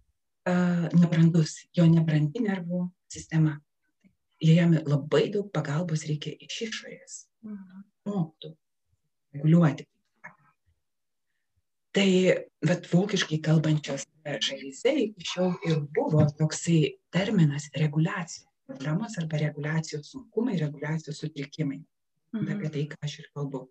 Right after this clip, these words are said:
Speaker 2: Mhm.
Speaker 1: Ir čia veiksmui buvo taikoma tokia taisyklė, kad kūdikis klykia ilgiau nei tris valandas, ilgi-, daugiau nei tris dienas per savaitę ir tris mėnesius.
Speaker 2: Mhm.
Speaker 1: Tai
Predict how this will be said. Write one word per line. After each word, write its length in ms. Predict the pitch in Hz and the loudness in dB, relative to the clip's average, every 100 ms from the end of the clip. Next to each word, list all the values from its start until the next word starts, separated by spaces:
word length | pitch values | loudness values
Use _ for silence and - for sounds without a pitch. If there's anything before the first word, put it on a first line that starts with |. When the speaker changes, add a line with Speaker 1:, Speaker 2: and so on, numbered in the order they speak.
| _ _ - | _ _ -8
Speaker 2:
Mhm. 380 | 214 208 202 226 226 - - - | -8 -6 -8 -10 -10 -12 -8 0
Speaker 1:
Ir 240 | 165 156 151 | 2 2 -2
čia 240 | 165 165 - - _ _ _ | -2 -2 -2 -6 _ _ _
veiksmui 420 | _ - - 170 | _ -12 -2 -2
buvo 380 | 143 156 143 147 147 - _ _ | 2 0 0 -2 -4 -10 _ _
taikoma 500 | - 175 - 151 147 | -6 -4 2 2 2
tokia 400 | 151 156 143 - - | -2 -6 -6 -6 -10
taisyklė, 720 | - 143 135 - 214 196 147 147 | -8 -6 -6 -6 -6 -4 -6 -8
kad 260 | 143 - | -12 -14
kūdikis 800 | 156 151 147 147 139 139 - - | -10 -8 -6 -6 -6 -6 -10 -16
klykia 400 | - 143 147 139 | -8 -8 -6 -6
ilgiau 240 | 135 135 123 | -6 -6 -8
nei 160 | 110 110 | -10 -12
tris 180 | - - | -18 -14
valandas, 720 | - 208 202 190 165 175 - - - _ | -8 -6 -4 -4 -4 -6 -8 -16 -20 _
ilgi-, 420 | 147 165 - 170 | -10 -10 -12 -8
daugiau 320 | 139 135 147 | -4 -2 -2
nei 220 | 135 135 | 0 -2
tris 140 | - _ | -6 _
dienas 340 | _ - 220 | _ -12 -10
per 140 | - - | -12 -10
savaitę 560 | 170 151 147 147 147 - | -6 -4 -4 -6 -10 -16
ir 220 | - - _ _ _ - | -18 -20 _ _ _ -6
tris 200 | 151 - | -6 -6
mėnesius. 600 | 127 135 101 - - - _ _ _ _ _ | -6 -4 -4 -8 -14 -20 _ _ _ _ _
Speaker 2:
Mhm. 480 | _ _ _ _ _ | _ _ _ _ _
Speaker 1:
Tai 220 | 180 | 4